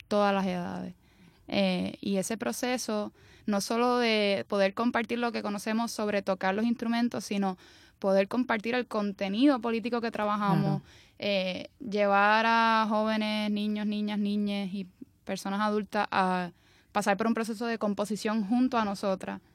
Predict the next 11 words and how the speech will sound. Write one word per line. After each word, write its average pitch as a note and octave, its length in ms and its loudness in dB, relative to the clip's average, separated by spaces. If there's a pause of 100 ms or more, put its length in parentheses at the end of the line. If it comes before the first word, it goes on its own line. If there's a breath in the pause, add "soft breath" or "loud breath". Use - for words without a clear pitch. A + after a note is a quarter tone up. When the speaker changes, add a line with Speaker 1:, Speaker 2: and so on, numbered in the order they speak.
(180)
Speaker 1:
¿verdad? G3 320 0
Partiendo G3 400 0
de G#3 160 2
sus A3+ 200 -2
realidades, F#3+ 800 0
de F3+ 300 -2 (360 soft breath)
sus G#3+ 460 2
dificultades F#3+ 840 0
en F#3 80 -2
sus G3 160 -6
contextos, G#3 600 -4